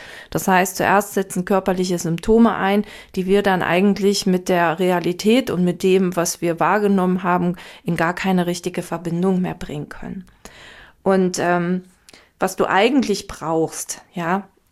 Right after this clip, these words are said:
ist komplette Ruhe und das auch, äh, jeden Tag, zumindest mal für einen bestimmten Zeitraum.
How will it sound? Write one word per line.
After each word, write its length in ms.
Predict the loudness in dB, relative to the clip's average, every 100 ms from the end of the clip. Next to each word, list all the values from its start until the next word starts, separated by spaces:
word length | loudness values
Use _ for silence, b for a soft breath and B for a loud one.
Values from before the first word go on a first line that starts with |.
| -2
ist 340 | -2 -4 -16 _
komplette 640 | -2 0 2 0 0 -4 -4 -2
Ruhe 420 | 2 4 4 2 -4
und 180 | -2
das 300 | 0 0 -2
auch, 380 | 2 2 2 -2
äh, 260 | -2 0 -2 -4
jeden 380 | 0 2 2 0
Tag, 500 | 2 2 0 -6 -10
zumindest 480 | -4 0 0 0
mal 120 | -4 -4
für 160 | 0
einen 160 | 2 2
bestimmten 560 | 0 0 0 -2 -4
Zeitraum. 680 | -6 -4 -4 -4 -10 -12 -12